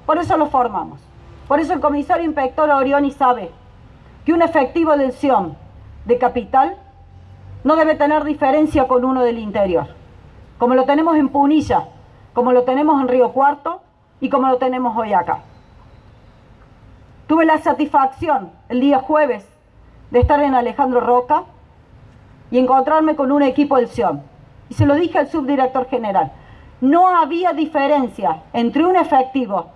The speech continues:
de Capital del seom con uno del interior. Y eso realmente me hizo sentir orgullosa, comisario inspector Orione.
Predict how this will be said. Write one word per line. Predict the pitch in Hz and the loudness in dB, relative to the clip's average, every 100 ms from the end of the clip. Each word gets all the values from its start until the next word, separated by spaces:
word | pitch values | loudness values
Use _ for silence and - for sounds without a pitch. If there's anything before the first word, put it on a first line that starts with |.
| - - - | -20 -20 -2
de | 240 | -2
Capital | 247 226 233 196 285 285 | 0 -2 -4 0 0 2
del | 240 | -2
seom | - 269 311 - | 0 -2 -2 -4
con | - 254 | 0 2
uno | 302 302 269 | 2 2 2
del | 240 | 0
interior. | 214 196 202 175 160 - - - - - | -2 -6 -6 -4 -6 -6 -20 -20 -20 -4
Y | 240 | 0
eso | 294 294 | 0 2
realmente | 262 262 262 262 285 294 285 - - - | 2 2 2 0 -2 -4 -6 -10 -18 -2
me | 277 | 0
hizo | 302 269 | 2 0
sentir | 262 247 277 | 0 2 2
orgullosa, | 262 247 247 262 247 233 | 2 4 2 0 -2 -2
comisario | 247 220 214 247 | -2 -4 -2 -2
inspector | 220 208 226 208 | -2 -4 -2 0
Orione. | 202 180 160 | 0 0 -4